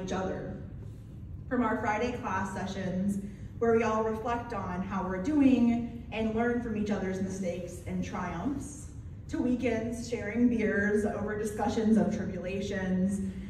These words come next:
and stories from rotations that brought on belly-hurting laughter. And when during our final class session this past Wednesday, the amazing, inspiring Laura Rowell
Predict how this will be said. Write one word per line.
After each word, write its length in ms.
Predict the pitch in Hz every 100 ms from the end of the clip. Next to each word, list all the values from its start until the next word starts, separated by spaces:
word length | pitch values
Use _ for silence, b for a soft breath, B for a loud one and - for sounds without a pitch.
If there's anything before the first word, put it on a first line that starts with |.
| B -
and 360 | 226 214 220
stories 420 | 208 294 294 277
from 180 | 269 240
rotations 560 | 226 220 220 208 208 208
that 220 | - -
brought 200 | 185 170
on 420 | 180 175 180 185
belly-hurting 720 | 196 190 185 180 175 160 156
laughter. 640 | 151 147 - - - 226 226 - - - - - - - - - - - - - - - -
And 140 | 247
when 160 | 254 254
during 300 | 247 - -
our 120 | -
final 260 | 285 240 233
class 320 | 226 226 208
session 300 | 233 202 208
this 140 | 196 -
past 360 | 190 190 202
Wednesday, 840 | 196 190 208 214 - 165 202 202 -
the 120 | 311
amazing, 520 | 285 262 269 262 247 233
inspiring 720 | 220 - 214 190 190 185 202 208
Laura 280 | 196 190 185
Rowell 640 | 175 180 196 302 415 403